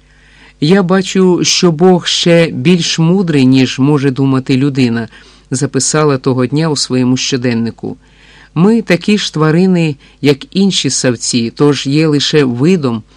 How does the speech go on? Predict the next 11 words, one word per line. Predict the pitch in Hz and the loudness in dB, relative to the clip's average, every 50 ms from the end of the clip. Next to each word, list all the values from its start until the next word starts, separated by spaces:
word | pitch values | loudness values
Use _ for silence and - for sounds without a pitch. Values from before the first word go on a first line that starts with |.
| _ _ _ | _ _ _
якому | - 123 127 127 - - 156 151 139 123 | -2 0 0 0 0 -2 -2 0 0 0
Господь | 131 139 135 - - - 170 175 165 143 | 0 -2 -4 -4 -6 -4 -4 -4 -4 -2
дав | 123 147 156 156 147 143 | 0 0 0 0 0 0
розум, | 151 170 185 165 131 131 120 113 104 - - - - - - _ | 0 0 0 0 0 -2 -2 -2 -6 -10 -18 -20 -20 -20 -8 _
аби | 135 135 127 143 151 | -4 0 0 0 0
захищати | 135 143 147 - 151 135 - - - 165 156 156 156 147 | 0 0 -2 0 -2 -4 -4 -2 -2 -2 -2 -2 -2 -4
інших | 131 - 143 147 143 127 - - 139 123 | -4 -2 -2 -2 0 -2 -2 -4 -4 -4
тварин | - - 127 127 127 131 151 170 170 156 120 | -6 -4 -2 -2 0 2 2 0 0 0 -2
на | 117 120 | -4 -4
цій | - - - 131 123 | -6 -4 -2 -2 -2
землі, | 117 117 131 120 120 113 117 113 110 101 | 0 0 0 0 0 0 -2 -4 -6 -8